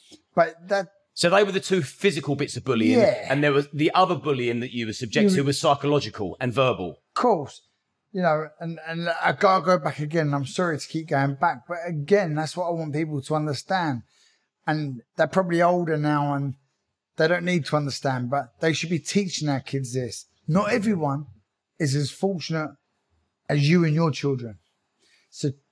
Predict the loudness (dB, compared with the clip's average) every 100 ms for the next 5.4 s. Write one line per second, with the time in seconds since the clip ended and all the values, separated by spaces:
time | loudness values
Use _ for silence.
0 | _ -2 0 0 2 4 4 2 0 2
1 | 0 -6 -10 -18 _ _ _ _ _ _
2 | -8 -6 -2 2 2 2 -2 -2 0 0
3 | -4 -20 _ _ -8 0 2 2 0 -2
4 | -2 -8 -16 _ _ _ _ _ _ _
5 | -2 0 0